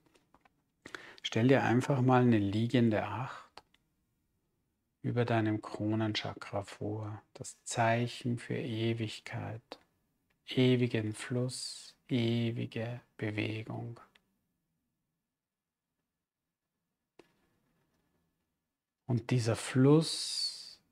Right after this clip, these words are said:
diese Bewegung öffnet deine Energie,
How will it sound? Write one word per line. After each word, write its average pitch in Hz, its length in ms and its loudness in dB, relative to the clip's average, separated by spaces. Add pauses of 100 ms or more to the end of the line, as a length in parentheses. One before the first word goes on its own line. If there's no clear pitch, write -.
(360)
diese 110 240 -2
Bewegung 120 1120 2 (2750)
öffnet 131 800 2
deine 113 360 2
Energie, 110 1040 -2